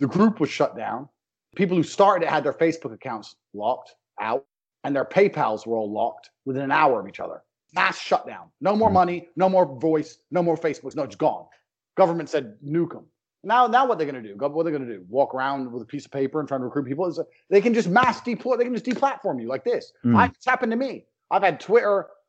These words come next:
Speaker 1: uh, pay, uh, all my payment processors on my website. I've had banks tell me they're not gonna do business with me anymore. I've had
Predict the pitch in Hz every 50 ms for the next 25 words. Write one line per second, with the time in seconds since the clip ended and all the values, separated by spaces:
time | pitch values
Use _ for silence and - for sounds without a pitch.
0 | _ _ _ _ _ - 143 139 135 127 117 - - _ - - 214 240 190 165
1 | 135 131 151 147 143 139 131 131 123 110 - - 180 196 185 160 - 202 214 214
2 | 170 147 190 208 190 - 185 160 170 165 160 151 139 131 180 208 196 - - 214
3 | 190 180 - 147 139 151 135 117 110 _ 165 175 196 214 208 202 - - - -
4 | _ _ - 190 190 185 180 180 185 175 170 170 165 170 185 165 156 180 180 180
5 | 175 175 175 175 175 143 160 156 175